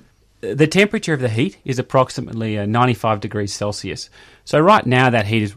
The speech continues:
really perfect for dairies that need to pasteurise or food processing or, or abattoirs that need to do sterilisation. And the other attractive thing about that temperature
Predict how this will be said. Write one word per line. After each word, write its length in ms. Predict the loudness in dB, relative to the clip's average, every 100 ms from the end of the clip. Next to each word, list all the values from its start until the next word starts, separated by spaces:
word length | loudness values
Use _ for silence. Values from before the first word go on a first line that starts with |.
| -12
really 480 | -2 4 6 6
perfect 500 | 2 2 0 0 -8
for 320 | -10 -6 -4 -4
dairies 480 | 0 4 6 4
that 80 | 2
need 120 | -4
to 60 | -8
pasteurise 800 | -2 0 0 0 0 2 0 -2
or 60 | -12
food 380 | -4 0 0
processing 680 | 0 -2 -2 -6 -8 -10 -12
or, 140 | -12 -14 -20 -16 -6
or 140 | 0
abattoirs 480 | 2 2 0 0 -2
that 100 | -4
need 140 | -8
to 60 | -6
do 120 | -6
sterilisation. 920 | -4 -4 -2 -4 -6 -6 -6 -8 -12 -16 _ _ _ _ _ -10
And 120 | -4 0
the 80 |
other 180 | 2 4
attractive 460 | 2 2 -2 -2 -6
thing 240 | 0 0
about 300 | 2 0 -2
that 200 | -6 -6
temperature 580 | -4 -2 -2 -4 -8 -8